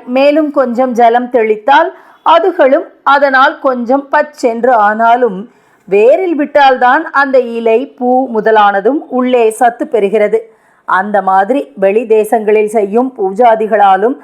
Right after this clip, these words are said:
அந்த தேசங்களுக்கு கொஞ்சம் நன்மை உண்டாகுமானாலும்,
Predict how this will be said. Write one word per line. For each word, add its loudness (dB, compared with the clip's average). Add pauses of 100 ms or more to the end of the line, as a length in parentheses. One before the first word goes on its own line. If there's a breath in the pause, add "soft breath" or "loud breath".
(200 loud breath)
அந்த 2
தேசங்களுக்கு 0
கொஞ்சம் -2
நன்மை 0
உண்டாகுமானாலும், 0